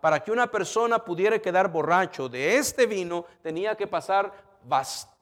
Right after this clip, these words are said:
tenía que tomar bastante de esta bebida, bastante de una vez. Y ellos no hacían eso. Ellos tomaban una o dos co-, dos vasos de, de, de, de vino porque era parte de la comida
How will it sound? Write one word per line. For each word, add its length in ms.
tenía 300
que 80
tomar 280
bastante 1000
de 100
esta 220
bebida, 360
bastante 840
de 140
una 240
vez. 480
Y 220
ellos 220
no 140
hacían 380
eso. 380
Ellos 260
tomaban 440
una 340
o 80
dos 180
co-, 120
dos 180
vasos 380
de, 160
de, 200
de, 160
de 160
vino 240
porque 220
era 220
parte 520
de 100
la 160
comida 460